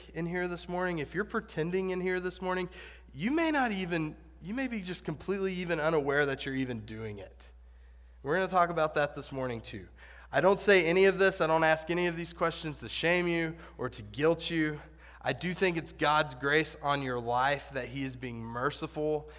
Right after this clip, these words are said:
in this moment to reveal himself to you. So when we pray in a second, I just ask that you would pray that God would reveal areas in your life where you are not fully devoted to him in faith and independency.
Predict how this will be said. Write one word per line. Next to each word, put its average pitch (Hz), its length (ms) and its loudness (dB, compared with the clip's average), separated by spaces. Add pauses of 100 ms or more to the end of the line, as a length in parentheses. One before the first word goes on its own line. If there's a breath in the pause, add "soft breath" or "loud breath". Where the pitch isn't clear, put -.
(120)
in 135 160 -4
this 131 220 -8
moment 147 520 2
to 135 120 -6
reveal 123 500 -4
himself 151 580 -2
to 165 120 -6
you. 160 380 -2 (2250 soft breath)
So - 120 -10
when 139 160 -2
we 226 100 4
pray 160 400 2
in 190 80 0
a 185 80 -2
second, 190 500 -4
I 139 100 -4
just 233 300 -10 (160)
ask 160 360 2
that 127 180 -4 (180)
you 147 160 -2
would 165 160 0
pray 135 300 0
that 123 300 -6 (280 loud breath)
God 139 320 4
would 139 180 -4
reveal 131 640 2
areas 135 520 2
in 135 240 -2
your 135 180 0
life 120 600 -2
where 117 180 -8
you 131 280 -2
are 131 100 2
not 127 340 -2
fully 131 260 -4
devoted 117 520 -8
to 120 120 -10
him 113 280 -6
in 110 100 -6
faith 107 320 -10
and 104 140 -12
independency. 95 840 -16